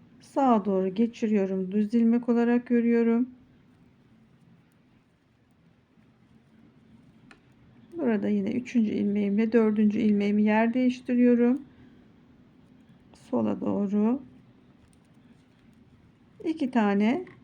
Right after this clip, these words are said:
düz ilmek örüyorum. Dört tane ters ilmek yapıyorum.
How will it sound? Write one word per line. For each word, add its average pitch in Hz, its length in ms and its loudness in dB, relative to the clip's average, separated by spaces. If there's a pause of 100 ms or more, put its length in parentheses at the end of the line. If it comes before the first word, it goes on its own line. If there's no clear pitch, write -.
(160)
düz 214 260 -2
ilmek - 320 -6
örüyorum. - 480 -10 (1200)
Dört 330 340 -2
tane 214 520 0 (760)
ters 208 380 -6
ilmek 226 360 0
yapıyorum. 226 760 -2